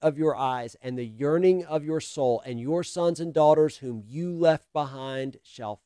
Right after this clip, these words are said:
fall by the sword.'" What does he say? The sanctuary, the temple, it was meant to be for him, but you have treated it like the temples of the pagans, and you have turned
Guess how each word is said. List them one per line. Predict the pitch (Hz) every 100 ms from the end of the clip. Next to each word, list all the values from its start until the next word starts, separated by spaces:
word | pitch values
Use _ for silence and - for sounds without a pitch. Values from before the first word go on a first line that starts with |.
| -
fall | 131 131 139
by | 131 127 123
the | 120
sword.'" | - 120 107 92 _ _ _ -
What | 147
does | 147
he | 160
say? | - 143 117 _ _ _ _ _ _ _ _
The | 131 131
sanctuary, | - 151 170 165 175 180 180 -
the | 123
temple, | - 160 170 175 160 _ -
it |
was | 175 170 123
meant | 151 175 202 -
to | 175
be | 151 160
for | - 143
him, | 147 143 104 _ _ -
but | 139
you | 131 127 175 170
have | 139
treated | - 180 190 190 165
it | 165
like | 151 151 151 -
the | 127
temples | - - 160 - 170 160 - -
of | 143 139 120
the | 120
pagans, | _ 151 156 139 117 104
and | 110 123
you | 156
have | 127 _
turned | 160 160 147